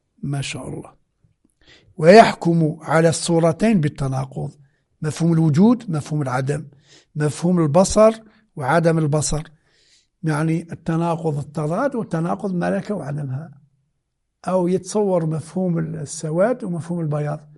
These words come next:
في الذهن تناغم تام، لا علاقة لمفهوم البياض بمفهوم السواد.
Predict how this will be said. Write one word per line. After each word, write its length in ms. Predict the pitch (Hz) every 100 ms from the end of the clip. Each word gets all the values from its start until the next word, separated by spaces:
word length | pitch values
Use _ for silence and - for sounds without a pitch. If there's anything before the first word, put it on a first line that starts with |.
| _ _ _
في 140 | -
الذهن 400 | 180 147 214 233
تناغم 500 | 190 156 180 180 190
تام، 580 | 151 202 214 180 196 - _ _ _
لا 160 | 175 214
علاقة 640 | 202 196 214 214 190 175
لمفهوم 480 | 175 180 180 180 196
البياض 400 | 202 190 226 247
بمفهوم 460 | 180 185 165 - 170
السواد. 400 | - 165 170